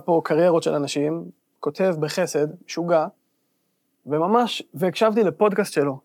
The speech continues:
הקשבתי לפודקאסט שלו בשיר אחד בכאן, ועם אסף ליברמן. שמעתי אותו מדבר על כתיבה והרגשתי שיש לי אבא,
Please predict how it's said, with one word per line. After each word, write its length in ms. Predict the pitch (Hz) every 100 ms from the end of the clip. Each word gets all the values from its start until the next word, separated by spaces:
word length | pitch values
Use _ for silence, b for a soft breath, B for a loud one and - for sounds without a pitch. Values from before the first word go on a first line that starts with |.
| _
הקשבתי 260 | - 190
לפודקאסט 600 | 190 - 208 202 214 208
שלו 380 | - 160 180 185 156
בשיר 420 | 147 147 180 160
אחד 260 | - 156 131
בכאן, 360 | 127 - 202 269 262 156
ועם 140 | 156
אסף 280 | 151 170 165
ליברמן. 400 | 156 156 139 127
שמעתי 280 | - 170 202
אותו 100 | 208
מדבר 240 | 180 165 185
על 80 |
כתיבה 300 | 185 165 185 185
והרגשתי 440 | 147 156 170 -
שיש 240 | 180 151 -
לי 100 | -
אבא, 220 | 135